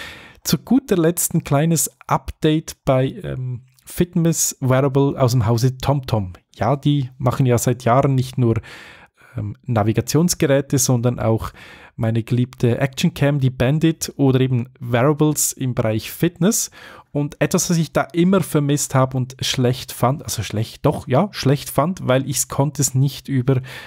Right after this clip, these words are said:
mein Apple Health synchronisieren. Und das gleiche auf der Google-Seite, nicht mit Google Fit.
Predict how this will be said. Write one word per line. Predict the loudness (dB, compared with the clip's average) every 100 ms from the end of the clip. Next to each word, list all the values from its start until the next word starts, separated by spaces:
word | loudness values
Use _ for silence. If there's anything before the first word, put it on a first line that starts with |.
| -4
mein | 0 2
Apple | 2 0 2 4
Health | 2 0 -6 -18 _ _ -20 _ -4
synchronisieren. | 0 2 2 0 2 4 4 0 -4 -16
Und | -12 -10 -10 -12 -14 _ _
das | -6 -2
gleiche | 2 2 2
auf | 0
der | 0
Google-Seite, | 2 2 2 2 2 0
nicht | -2 -2
mit | -2
Google | -2 0 0
Fit. | 0 -2